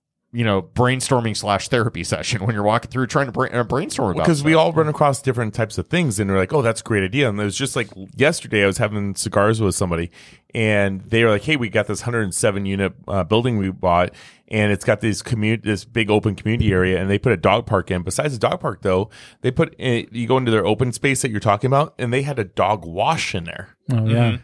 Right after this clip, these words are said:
Speaker 2: So, uh, a special scene just for dog wash, and then they had an area where you could take pictures with your dog.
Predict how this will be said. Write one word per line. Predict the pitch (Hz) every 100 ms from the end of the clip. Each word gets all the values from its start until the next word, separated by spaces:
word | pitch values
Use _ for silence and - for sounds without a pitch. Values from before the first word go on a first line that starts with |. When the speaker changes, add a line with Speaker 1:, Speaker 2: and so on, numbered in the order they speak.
| _
Speaker 2:
So, | - 123 117
uh, |
a | 117 87 90 113 98 113
special | - 147 143
scene | - 127
just | 120 127
for | 123
dog | 113 117 101
wash, | 90 120
and | 110
then | 151
they | 151
had | 131
an | 120
area | 120 123
where |
you | 120
could | 107
take | 123 -
pictures | 165 160 123
with | 98 -
your | 87
dog. | 80 - -